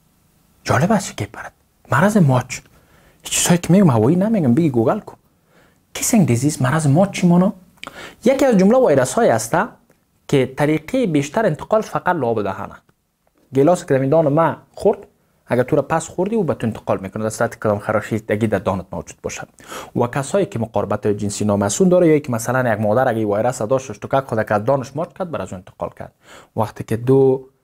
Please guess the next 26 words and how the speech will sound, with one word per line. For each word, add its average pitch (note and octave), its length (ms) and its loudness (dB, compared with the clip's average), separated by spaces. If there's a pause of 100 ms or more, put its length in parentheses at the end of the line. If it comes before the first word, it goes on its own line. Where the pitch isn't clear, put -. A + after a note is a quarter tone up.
(280)
پارتنر G#2 540 -2
یا G2 140 2
به F#2 100 -2
اصطلاح G2 400 -2
گرفرند G2 420 -4
و F#2 40 -2
بایفرند G2 460 -4
یا F#2 80 0
هر G#2 200 -2
بلا G2 260 -2
و G2 40 -2
بتر G2 320 -4
که G2+ 160 -8
هستن A#2+ 300 -4
یا G#2+ 100 -2
مثلاً G2+ 380 -8
زناشوی G2 400 -4
یا G2+ 80 0
هر G#2+ 160 2
چیزی G2 260 -6
که G2 120 -2
بودن، B2 300 0 (340)
کیس - 380 -2
وقتی G2 240 -12
که G2 100 -10
کدن، F#3+ 340 -4